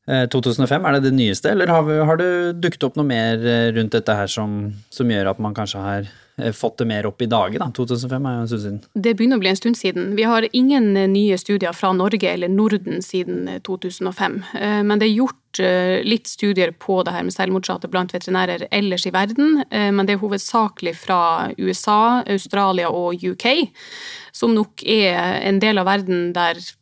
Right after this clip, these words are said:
Speaker 2: eh, en del ting i yrket er nok likt, men det er også en del i arbeidslivet som er ulikt. Altså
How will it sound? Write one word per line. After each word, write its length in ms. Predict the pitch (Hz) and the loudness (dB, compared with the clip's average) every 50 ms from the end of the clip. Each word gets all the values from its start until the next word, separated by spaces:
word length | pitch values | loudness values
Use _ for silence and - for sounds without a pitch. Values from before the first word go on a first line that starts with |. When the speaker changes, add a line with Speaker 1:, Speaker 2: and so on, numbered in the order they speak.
| _ - | _ -18
Speaker 2:
eh, 160 | - - - - - _ _ _ _ | -16 -14 -14 -16 -16 _ _ _ _
en 140 | - 208 208 | -2 0 2
del 460 | 202 220 226 220 196 180 180 190 - - | 4 4 2 2 2 0 -2 -6 -10 -6
ting 180 | - 208 196 185 | -2 0 2 2
i 60 | 196 208 | 2 0
yrket 240 | 208 - - - - | -2 -2 -4 -2 0
er 40 | 190 | 0
nok 180 | 202 208 - | 0 0 2
likt, 480 | 208 202 208 226 - - - - - - | 2 2 2 2 0 -2 -12 -12 -6 -2
men 180 | 190 190 190 | 0 0 2
det 120 | 190 190 185 | 2 2 0
er 40 | 180 | 0
også 300 | - 202 - - - 185 | -2 -4 -4 -2 0 0
en 160 | - - 180 | 0 0 0
del 240 | 180 190 190 180 170 | 0 0 0 0 -2
i 40 | - | -2
arbeidslivet 800 | - 180 190 185 196 190 185 - - - - 196 180 170 - 175 | -2 -2 0 0 -2 -2 -2 -4 -8 -4 -4 -4 -4 -4 -4 -8
som 200 | - - 160 160 - - | -8 -8 -8 -8 -6 -4
er 380 | 175 175 170 156 160 165 - | -4 -2 -2 -2 -4 -4 -6
ulikt. 480 | - - 190 196 196 180 185 185 - - | -6 -4 -2 -2 0 0 -2 -4 -6 -8
Altså 300 | - 156 160 - - 175 | -8 -8 -6 -8 -8 -6